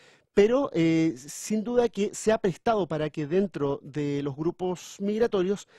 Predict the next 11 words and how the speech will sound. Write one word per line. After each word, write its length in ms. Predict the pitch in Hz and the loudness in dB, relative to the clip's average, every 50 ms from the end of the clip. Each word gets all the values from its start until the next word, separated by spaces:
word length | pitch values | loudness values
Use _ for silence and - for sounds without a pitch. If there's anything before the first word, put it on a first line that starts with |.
| - - _ - | -20 -20 _ -8
eh, 180 | - 160 160 - - | -6 -6 -6 -4 0
también 560 | - 170 165 165 180 190 190 190 190 196 - | 0 0 2 4 4 4 4 4 2 0 0
entren 520 | - 180 185 185 - 170 170 170 170 175 - | 0 0 0 0 0 0 0 2 0 0 -2
bandas 540 | - 151 175 175 180 170 180 180 - - - | -2 -2 -2 -2 -2 -2 -4 -4 -6 -8 -8
que 140 | - 175 160 | -2 0 0
no 260 | 160 170 190 233 254 | 2 4 4 2 2
existían 540 | 247 - - 196 - - - 208 196 190 190 | 0 -2 -4 -10 -8 -4 -2 -2 0 0 0
antes 360 | 196 190 - 185 170 - - - | -2 -2 -4 -6 -6 -6 -8 -6
en 160 | - 156 160 - | -4 -4 -4 -4
Chile, 400 | - - 208 208 180 135 117 - _ _ | -6 -8 -8 -6 -6 -6 -8 -8 _ _
¿no? 180 | - 139 160 | -4 -4 -4